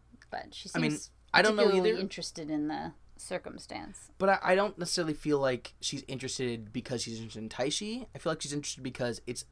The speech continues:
Speaker 2: a relationship going on in the house. In the same way that everyone always asks about every relationship, you know?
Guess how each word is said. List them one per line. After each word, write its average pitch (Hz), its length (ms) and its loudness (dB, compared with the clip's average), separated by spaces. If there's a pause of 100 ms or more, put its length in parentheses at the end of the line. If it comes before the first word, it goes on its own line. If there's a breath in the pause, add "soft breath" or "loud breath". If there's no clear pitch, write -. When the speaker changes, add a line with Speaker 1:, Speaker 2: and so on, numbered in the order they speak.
Speaker 2:
a 120 60 -4
relationship 120 560 -6
going 117 180 -4
on 107 120 -4
in - 40 -12
the - 60 -10
house. - 460 -6 (400 loud breath)
In - 40 -8
the 131 60 -4
same 147 180 4
way 139 140 2
that 135 200 2
everyone 127 340 -2
always 131 300 0
asks - 320 -6
about 117 220 -2
every 123 220 -4
relationship, - 640 -8
you 120 100 -10
know? 107 260 -10